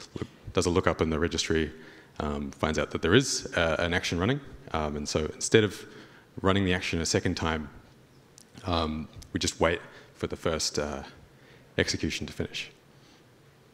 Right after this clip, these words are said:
Um, so if you do this, you, uh, save money because you're using less compute. You save time for that second developer because by the time they've sent their execution request,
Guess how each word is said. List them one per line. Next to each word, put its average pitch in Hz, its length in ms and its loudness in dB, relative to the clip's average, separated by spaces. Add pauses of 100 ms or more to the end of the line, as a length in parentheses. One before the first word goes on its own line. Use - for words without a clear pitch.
(1040)
Um, 90 420 2 (480)
so - 140 4
if - 100 -4
you 107 40 -2
do 110 100 8
this, 104 240 2
you, 95 340 4 (400)
uh, 87 340 2 (680)
save 110 260 6
money 107 240 4
because 90 220 -2
you're 87 100 4
using 87 220 4
less 80 100 -2
compute. 110 320 6
You - 180 -12 (380)
save - 240 4
time 101 340 4
for 101 120 -2
that 85 140 0
second 101 280 4
developer 90 380 2
because 80 340 -2
by - 160 0
the 76 100 -4
time 95 300 0
they've 87 160 0
sent 90 220 0
their 82 100 2
execution - 480 -2
request, - 540 -2